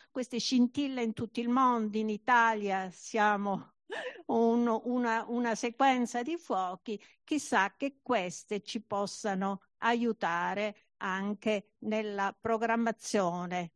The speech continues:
urbanistica e socio-economica.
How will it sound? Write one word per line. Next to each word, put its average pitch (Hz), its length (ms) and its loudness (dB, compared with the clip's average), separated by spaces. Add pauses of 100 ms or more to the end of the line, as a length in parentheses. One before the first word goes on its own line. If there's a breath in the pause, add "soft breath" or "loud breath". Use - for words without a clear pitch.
urbanistica 226 1080 0
e 208 120 2
socio-economica. 190 1400 4